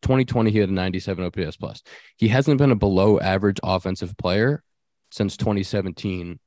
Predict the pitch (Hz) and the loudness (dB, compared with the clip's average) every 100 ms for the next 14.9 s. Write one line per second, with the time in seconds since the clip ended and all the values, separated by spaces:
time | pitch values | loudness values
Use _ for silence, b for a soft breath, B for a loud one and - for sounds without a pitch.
0 | - 90 85 92 82 - 95 85 - 85 | -10 -8 -6 -6 -6 -4 -4 -4 -4 -4
1 | 78 80 78 80 - 139 92 82 - - | -6 -8 -6 -6 -10 -10 -8 -8 -10 -10
2 | - 87 - 90 82 78 - 82 - - | -4 -4 -2 -4 -4 -4 -6 -6 -10 -10
3 | - 92 - 117 120 - 127 120 107 - | -6 -6 0 0 2 2 4 4 2 0
4 | 95 87 95 - 92 92 87 80 - 101 | -2 -2 -4 -2 -2 -2 -2 -2 -2 -2
5 | 113 101 98 85 90 90 90 b b b | 0 2 2 0 0 0 -2 b b b
6 | _ - 101 104 95 92 82 85 80 - | _ -8 -6 -4 -2 -2 -2 -6 -8 -16
7 | - _ _ _ _ _ - 90 82 - | -20 _ _ _ _ _ -8 -6 -4 -8
8 | - _ - 98 90 87 - _ - - | -14 _ 0 2 2 -2 -12 _ -6 0
9 | 101 - 98 95 95 92 - - - 92 | 0 0 -2 -2 -2 -2 -4 -8 -4 -2
10 | 80 - - - _ _ _ _ _ _ | -4 -12 -20 -20 _ _ _ _ _ _
11 | - 87 101 104 101 101 92 92 101 95 | -8 -2 0 0 0 -2 -2 -2 -4 -4
12 | 80 104 - - 101 104 104 - 95 85 | -4 -4 -4 -2 0 2 0 -2 -8 -8
13 | 82 87 - 95 - - 98 104 92 90 | -8 -8 -6 -6 -4 -2 -2 0 -2 -4
14 | 90 90 82 85 85 - 78 82 82 | -4 -4 -4 -6 -10 -10 -12 -10 -10